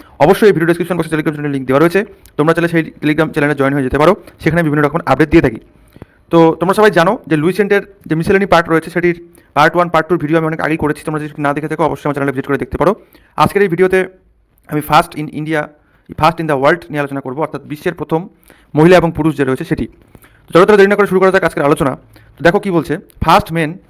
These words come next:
to climb Mount Everest", অর্থাৎ প্রথম মাউন্ট এভারেস্ট আরোহণকারী পুরুষ ছিলেন হচ্ছে শেরপা তেনজিং নোরোগে এবং স্যার এডমন্ড হিলারি, অর্থাৎ তেনজিং নোরোগে এবং স্যার এডমন্ড হিলারি প্রথম মাউন্ট এভারেস্ট আরোহণ করেছিলেন। "First man to reach North Pole",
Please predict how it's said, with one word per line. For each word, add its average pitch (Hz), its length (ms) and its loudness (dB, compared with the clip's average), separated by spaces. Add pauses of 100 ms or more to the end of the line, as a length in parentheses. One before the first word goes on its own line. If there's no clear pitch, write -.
(260)
to 170 140 -2
climb 175 260 2 (580)
Mount 160 280 2
Everest", 139 280 -2 (320)
অর্থাৎ - 300 -2
প্রথম 208 320 0 (240)
মাউন্ট 165 280 0
এভারেস্ট 185 260 -2
আরোহণকারী 170 360 -2
পুরুষ 175 280 -4
ছিলেন 156 140 -2
হচ্ছে 147 240 -6 (340)
শেরপা 170 500 0
তেনজিং 180 320 -4
নোরোগে 156 380 -2
এবং 143 180 -10
স্যার 156 240 -2 (300)
এডমন্ড 165 360 -6
হিলারি, 139 280 -2 (520)
অর্থাৎ 147 280 -4
তেনজিং 185 300 -4
নোরোগে 196 260 -2
এবং 190 140 -2
স্যার 175 160 -4
এডমন্ড 165 340 -6
হিলারি 151 200 -4
প্রথম 165 320 -4 (340)
মাউন্ট 147 220 2
এভারেস্ট 151 260 2
আরোহণ 143 180 0
করেছিলেন। 147 340 0 (460)
"First 180 280 4
man 196 160 2
to 202 120 2
reach 180 240 -2
North 143 220 0
Pole", 151 140 2